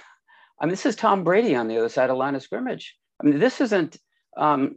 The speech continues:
you know, some Joe Schmo. This is Tom Brady.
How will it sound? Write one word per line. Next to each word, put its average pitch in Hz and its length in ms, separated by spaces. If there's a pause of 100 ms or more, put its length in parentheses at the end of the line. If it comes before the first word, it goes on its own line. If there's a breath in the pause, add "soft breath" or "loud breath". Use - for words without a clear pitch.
you 151 100
know, 147 140
some 170 220
Joe 165 200
Schmo. 190 460
This 240 220
is 180 120
Tom 156 340
Brady. 143 460